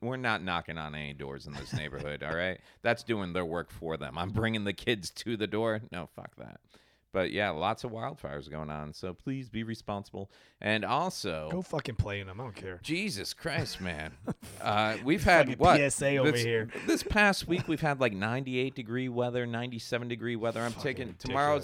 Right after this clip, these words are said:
Speaker 2: ridiculous.
Speaker 1: tomorrow's the oldest kid's birthday's turn nine. We're going to, uh, Disney for the day.
Speaker 2: Oh, you're gonna fucking melt.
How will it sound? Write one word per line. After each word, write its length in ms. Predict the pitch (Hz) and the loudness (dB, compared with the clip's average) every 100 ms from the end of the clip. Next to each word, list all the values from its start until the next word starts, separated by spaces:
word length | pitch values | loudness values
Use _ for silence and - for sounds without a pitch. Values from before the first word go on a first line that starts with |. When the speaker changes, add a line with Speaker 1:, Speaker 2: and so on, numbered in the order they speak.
| 92 | -4
Speaker 2:
ridiculous. 60 | - | -10
Speaker 1:
tomorrow's 380 | 123 131 135 - | -4 -2 -2 -2
the 100 | 98 | -2
oldest 380 | 120 104 98 | -2 -4 -6
kid's 320 | 95 90 87 - | -6 -6 -8 -10
birthday's 480 | 101 101 80 73 - | -8 -6 -6 -6 -8
turn 320 | 92 90 82 | -10 -8 -6
nine. 320 | 85 82 76 82 | -4 -6 -6 -8
We're 100 | 82 | -6
going 300 | 92 92 85 | -4 -4 -6
to, 280 | 87 78 78 | -6 -6 -6
uh, 260 | 76 69 69 | -6 -8 -8
Disney 500 | 101 95 98 80 73 - | -8 -6 -6 -8 -8 -12
for 160 | 87 | -10
the 100 | 76 | -8
day. 280 | 71 73 69 | -6 -4 -2
Speaker 2:
Oh, 80 | 110 | -2
you're 100 | 120 113 | 0 -2
gonna 80 | |
fucking 420 | - 120 - 98 101 | -2 -6 -6 -8 -6
melt. 280 | 107 101 | -6 -6